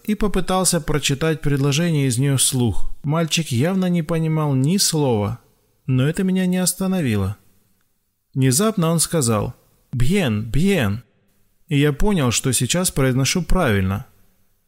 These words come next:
Но я не имел ни малейшего представления о том, что это означает.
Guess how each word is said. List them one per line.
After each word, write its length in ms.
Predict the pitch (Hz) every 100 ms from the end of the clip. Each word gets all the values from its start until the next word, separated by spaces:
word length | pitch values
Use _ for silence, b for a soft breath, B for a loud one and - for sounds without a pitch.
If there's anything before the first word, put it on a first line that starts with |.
| _
Но 140 | 139
я 180 | 131 151
не 140 | 170 170
имел 220 | 175 170
ни 120 | 165
малейшего 480 | 202 220 202 185 165
представления 720 | - 139 143 139 156 139 123
о 40 |
том, 220 | 123 156
что 400 | 131 - 139 180
это 320 | - 139 135 139
означает. 880 | - 135 127 139 - 104 92 -